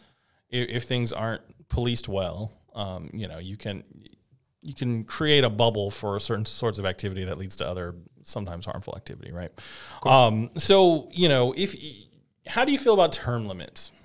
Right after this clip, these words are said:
Speaker 1: 'Cause that's another big thing. Are there term limits on the city council? I don't
Speaker 2: There are.
Speaker 1: remember.
Speaker 2: Yes, sir.
Speaker 1: Yeah, that's right, 'cause we talked about
Speaker 2: Yep.
Speaker 1: Van Royal. Yep, yep. So brain fart on my part. So, um, so how do you feel about that? Do you feel like term limits are, are an effective way to, to keep fresh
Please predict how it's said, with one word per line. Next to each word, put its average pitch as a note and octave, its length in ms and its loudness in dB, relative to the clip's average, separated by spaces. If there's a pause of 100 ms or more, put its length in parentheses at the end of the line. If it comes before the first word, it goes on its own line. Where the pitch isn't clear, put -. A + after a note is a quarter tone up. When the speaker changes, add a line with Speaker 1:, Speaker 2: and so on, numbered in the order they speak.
Speaker 1:
'Cause A#2+ 100 -6
that's D#3 200 0
another C3 200 0
big G#2+ 180 -6
thing. A2+ 200 -6
Are B2+ 180 2
there A#3+ 100 -2
term B3+ 280 -4
limits B3+ 260 -2
on A#3+ 100 -4
the A#3 60 -6
city A#3 220 -6
council? A3+ 340 -8
I G#3 80 -4
don't G#3 180 -8
Speaker 2:
There E3 120 4
are. E3+ 80 8
Speaker 1:
remember. F#2 200 0 (100)
Speaker 2:
Yes, G#2 120 2
sir. B2+ 80 0
Speaker 1:
Yeah, C#3+ 80 8
that's G3+ 200 4
right, C#3+ 120 6
'cause C#3 140 -2
we C#3 80 -2
talked C#3 140 2
about C3+ 100 4
Speaker 2:
Yep. A#2 60 2
Speaker 1:
Van B2+ 180 4
Royal. B2 240 2
Yep, A#2 180 -2
yep. A#2 220 -4
So G#2 180 -2
brain A#2 240 -4
fart A2+ 220 0
on G#2+ 80 -2
my G#2+ 120 -4
part. G#2 320 -8
So, A2 220 -8 (400)
um, B2+ 440 8
so D3 100 -2
how F#3+ 160 8
do G#3 40 6
you G3 60 2
feel G3+ 160 6
about C3 200 8
that? A2+ 120 2
Do A2+ 80 -4
you C3 60 -2
feel D3 120 2
like C3+ 180 2
term C#3+ 260 -2
limits C3 340 -4
are, B2+ 240 4
are A#2 80 -2
an A#2 100 -2
effective C#3 400 -2
way D#3 360 6
to, A#2+ 260 0
to - 140 -6
keep - 420 -10
fresh - 540 -2